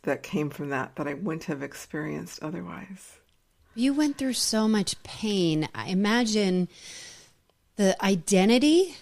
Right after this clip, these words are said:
Speaker 2: of being a piano player. And I know that doctors, what did the doctors tell you about your ability to play?
Speaker 1: Well, first of all, you hit the nail on the head when you say identity, because that, my emotional pain came from,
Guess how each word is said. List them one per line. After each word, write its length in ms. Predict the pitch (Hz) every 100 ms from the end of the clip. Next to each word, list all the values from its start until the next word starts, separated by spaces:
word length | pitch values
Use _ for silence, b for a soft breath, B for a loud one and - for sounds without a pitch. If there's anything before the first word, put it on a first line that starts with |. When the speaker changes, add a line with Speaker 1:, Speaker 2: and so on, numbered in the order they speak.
| B _ -
Speaker 2:
of 400 | 196 180 175 175
being 240 | 196 240
a 60 | 220
piano 520 | - 190 175 202 190
player. 640 | - - 151 151 - - - _ -
And 500 | 190 185 185 185 180 - _ -
I 120 | 202
know 300 | 208 220 269
that 200 | 233 208
doctors, 580 | 208 220 226 190 170 165
what 180 | 220 220
did 160 | 240
the 80 | 240
doctors 540 | 196 185 - 185 165
tell 220 | - 175 180
you 320 | 160 - 156 _ -
about 300 | 190 170 170
your 120 | 180
ability 420 | 175 175 170 165 160
to 80 |
play? 520 | 156 - 165 147 143 - _ _ _ -
Speaker 1:
Well, 200 | 208 190
first 380 | 180 220 208 208
of 80 | 170
all, 160 | 160 160
you 180 | 160
hit 300 | 160 214 185
the 80 | 180
nail 260 | 165 160 156
on 140 | 147
the 40 | 175
head 280 | 156 143
when 120 | 139 139
you 80 |
say 280 | 135 - -
identity, 640 | 139 139 151 143 135 - -
because 340 | 147 160 147
that, 480 | - 156 156 160 143
my 260 | 156 151 156
emotional 760 | 147 156 160 156 - 170 147
pain 480 | - 180 170 147 139
came 280 | - 139 135
from, 380 | - 143 143